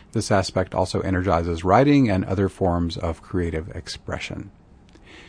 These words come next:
We have a Moon Uranus conjunction around nine P M on Wednesday. Great time to let your freak flag fly, or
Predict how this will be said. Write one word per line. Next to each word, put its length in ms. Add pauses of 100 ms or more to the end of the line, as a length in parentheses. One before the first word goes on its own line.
(280)
We 100
have 100
a 60
Moon 220
Uranus 380
conjunction 580
around 320
nine 300
P 320
M 360
on 340
Wednesday. 420
Great 300
time 320
to 180
let 220
your 180
freak 380
flag 420
fly, 500
or 300